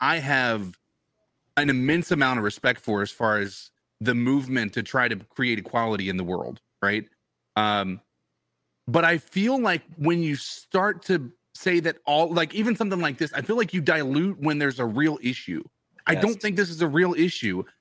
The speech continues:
Speaker 1: I feel like that's, like, doing this is basically going to make people look at this and say,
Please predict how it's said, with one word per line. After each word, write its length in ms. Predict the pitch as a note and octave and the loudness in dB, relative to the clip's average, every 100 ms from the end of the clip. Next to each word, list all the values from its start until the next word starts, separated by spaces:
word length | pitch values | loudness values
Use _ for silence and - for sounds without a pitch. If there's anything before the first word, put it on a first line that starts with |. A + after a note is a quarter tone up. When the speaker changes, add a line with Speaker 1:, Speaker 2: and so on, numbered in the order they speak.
| _ | _
Speaker 1:
I 160 | D#3 D3+ | 0 0
feel 240 | - A3 | 0 2
like 220 | A#3 F#3 | 2 0
that's, 360 | F3+ F3 - D#3 | 0 -2 -6 -2
like, 280 | D3+ C3 - | -2 -2 -6
doing 420 | C#3 G3 B3 F#3+ | 0 2 2 2
this 220 | G3 - | 0 2
is 100 | D#3+ | 0
basically 520 | C3 F#3 - F#3 E3+ | 2 -2 -2 0 0
going 260 | D3 E3 D#3 | 2 0 0
to 60 | |
make 200 | D3+ D3 | 0 -2
people 260 | E3 D#3 C3 | -2 0 0
look 160 | D3 D#3+ | 0 -2
at 120 | - | -2
this 180 | C#3+ C#3 | -4 -4
and 100 | B2 | -2
say, 240 | B2+ | -2